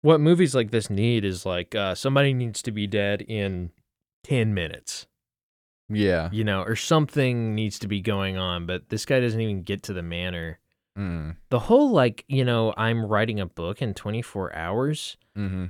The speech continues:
Speaker 1: has so little to do with this family and murder plot.
Speaker 2: I was gonna get into that. I think what would be the really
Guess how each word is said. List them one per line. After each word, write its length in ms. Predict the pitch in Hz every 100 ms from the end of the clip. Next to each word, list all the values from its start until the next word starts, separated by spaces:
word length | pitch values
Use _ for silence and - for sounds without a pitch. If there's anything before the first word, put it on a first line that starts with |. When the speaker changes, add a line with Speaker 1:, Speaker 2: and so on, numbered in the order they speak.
| 117
Speaker 1:
has 200 | 113 98
so 360 | - - 143
little 600 | 175 143 127 131 139 135
to 180 | 123 123
do 440 | 110 104 117 127 123
with 300 | 107 101 -
this 320 | 101 - -
family 840 | - 110 110 120 127 120 120 113
and 200 | 104 98
murder 760 | 92 98 120 135 123 104 92 92 _ _ _ _ _ _ _
plot. 480 | 120 113 98 90 87
Speaker 2:
I 80 | 120
was 180 | 131 113
gonna 280 | 143 160 156
get 180 | 131
into 220 | 127 139 131
that. 300 | 104 87 -
I 120 | 107
think 520 | 107 - 156 156 - - _ _ _ _ _ _
what 280 | 113 113 123
would 240 | 123 120 107
be 220 | 117 113
the 120 | 107
really 600 | 101 127 135 120 110 98